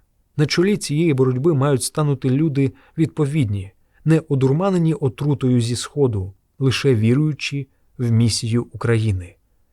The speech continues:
які б величчю характеру дорівнювали величі доби, в якій живемо. Стверджений в цій статті процес назрівання на еміграції нового москвофільства підтверджує українська таборова преса в Німеччині.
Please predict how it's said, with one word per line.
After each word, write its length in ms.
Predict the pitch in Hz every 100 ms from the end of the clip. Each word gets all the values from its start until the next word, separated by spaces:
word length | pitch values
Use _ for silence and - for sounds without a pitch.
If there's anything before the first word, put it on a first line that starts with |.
| _ -
які 280 | 123 120 135
б 60 |
величчю 580 | 104 131 143 117 - 110
характеру 680 | - 110 135 - 143 143 139 _ _ _
дорівнювали 760 | 120 113 120 123 123 120 123 123 _ _ -
величі 460 | 123 151 139 -
доби, 400 | 107 101 113 127 - _ _ _ _
в 20 |
якій 340 | 113 104 120 110
живемо. 480 | 110 107 101 95 - _ _ _ _ _ _ _ _ _ _ _ _ _ _ _ _ _
Стверджений 580 | - 202 180 139 151 131
в 100 | -
цій 240 | - 156
статті 480 | - 123 107 - 135
процес 560 | - 117 - 156 139
назрівання 680 | 127 123 117 123 156 139 117
на 140 | 110 117
еміграції 600 | 123 107 143 127 - 117
нового 440 | 123 139 131 117
москвофільства 880 | 120 - 120 110 - 185 - 135 127
підтверджує 760 | - 113 - 175 151 135 143
українська 680 | 139 117 120 123 139 - 131
таборова 520 | - 120 120 135 131
преса 380 | 120 120 113 120
в 60 | 117
Німеччині. 640 | 117 107 101 - 98